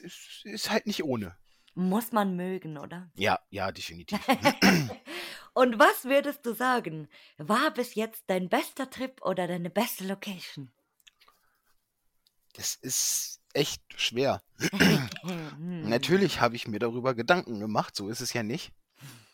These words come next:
Speaker 1: Ah, es ist, es gab bisher einen einzigen Trip nach Belgien.
Speaker 2: Mhm.
Speaker 1: Und es sticht definitiv Shutter Island raus.
Speaker 2: Oh, ja.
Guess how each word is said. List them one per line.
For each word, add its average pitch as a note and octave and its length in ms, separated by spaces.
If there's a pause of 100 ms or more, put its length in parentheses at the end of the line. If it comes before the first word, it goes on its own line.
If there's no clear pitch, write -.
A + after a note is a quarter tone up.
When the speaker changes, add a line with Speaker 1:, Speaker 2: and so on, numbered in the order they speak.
(1400)
Speaker 1:
Ah, - 420
es G#2+ 260
ist, - 580 (920)
es G#2+ 380 (320)
gab A#2 200
bisher C3+ 380
einen B2+ 180
einzigen A2+ 420
Trip - 220
nach G2 120
Belgien. C#3 500 (880)
Speaker 2:
Mhm. D3 600 (380)
Speaker 1:
Und B2 640 (1500)
es B2 200
sticht - 440
definitiv C3 680
Shutter C3 380
Island B2+ 380
raus. - 320 (800)
Speaker 2:
Oh, A3+ 580
ja. F#3 500